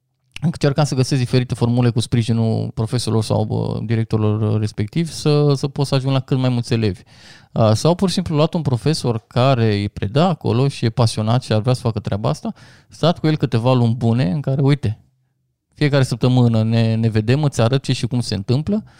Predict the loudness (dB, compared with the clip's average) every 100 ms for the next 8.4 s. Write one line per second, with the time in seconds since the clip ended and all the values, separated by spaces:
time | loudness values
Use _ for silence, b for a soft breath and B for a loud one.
0 | B B -20 B B 0 2 4 2 0
1 | 0 0 0 0 -2 0 0 2 0 0
2 | 2 2 2 2 0 0 0 0 0 0
3 | 0 0 -2 -2 -2 0 0 0 -4 -6
4 | -6 -4 -4 0 2 2 0 0 0 -2
5 | -2 -6 -4 -4 -4 -6 -6 -6 -2 0
6 | 2 4 4 4 2 2 0 B B B
7 | B B B _ 2 4 6 6 4 2
8 | 2 0 -2 -2